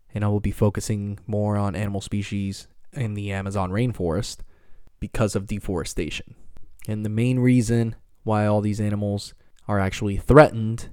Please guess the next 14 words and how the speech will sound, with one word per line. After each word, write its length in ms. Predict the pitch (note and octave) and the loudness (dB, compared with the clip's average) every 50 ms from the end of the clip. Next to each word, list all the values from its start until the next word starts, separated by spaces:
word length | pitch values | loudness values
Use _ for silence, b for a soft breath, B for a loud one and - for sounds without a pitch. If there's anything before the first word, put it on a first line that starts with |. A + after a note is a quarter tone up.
| - - - - - | -18 -20 -20 -10 -6
other 320 | G#2 G#2 G2+ G#2+ G#2 G#2 G2+ | -4 -2 0 2 2 2 2
than 460 | G#2 G#2 G#2 G#2 G2+ G2+ G2+ G2+ G#2 b b b b b b b b _ | 2 0 0 0 -2 -2 -4 -6 -10 b b b b b b b b _
palm 340 | - - G#2+ G#2+ A2 A2 A2+ | 0 2 4 4 4 4 4
oil 300 | A2+ A2 A2 G#2+ A2 A2 | 4 4 6 4 4 2
extraction 580 | - - - - G#2+ G2+ G2 - - G#2+ G2+ | 2 2 2 4 4 6 4 2 0 -2 -2
and 260 | G2 G2 G2 F#2+ F#2+ - | -2 -2 -2 -4 -4 -4
palm 240 | - - G2+ G2+ G2+ | -2 -2 0 0 2
oil 120 | G2+ G2+ F#2+ | 0 0 0
plantations 960 | - - G2 F#2+ - - C3+ C3 - - B2+ B2 A#2+ A#2+ A#2+ A#2+ - - - | 0 -2 -2 0 4 6 6 6 6 4 4 4 4 4 2 -2 -6 -6 -4
and 480 | A2 G2+ G2+ G2 G2 F#2+ F#2+ F#2 F#2 | -2 0 2 2 2 0 0 -2 -4
expanding 460 | F2+ - - - - G#2 G2+ G#2 G#2 G2+ | -6 -6 -2 0 0 2 2 0 -2 -2
land 580 | G2 G2+ G2+ G2+ G#2 G#2 G#2+ G#2+ A2 A2 - | -2 0 0 2 2 2 2 0 0 -4 -6
for 300 | - - A2 G#2 G2+ G2 - | -4 -2 0 2 2 0 0
agriculture, 760 | - G#2 G#2 - A#2 - - C#3+ C#3+ - - E3+ E3+ F3 - | 0 -2 -2 -2 -4 -2 2 2 2 4 4 4 4 4 2